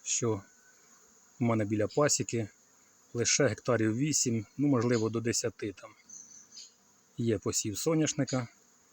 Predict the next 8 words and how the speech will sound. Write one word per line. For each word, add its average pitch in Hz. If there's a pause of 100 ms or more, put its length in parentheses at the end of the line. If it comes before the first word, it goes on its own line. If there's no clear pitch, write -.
(380)
і 147
все. 101 (1900)
Для 117
пасіки 110
цього, 110
звичайно, 107
замало. 135 (1600)
І 180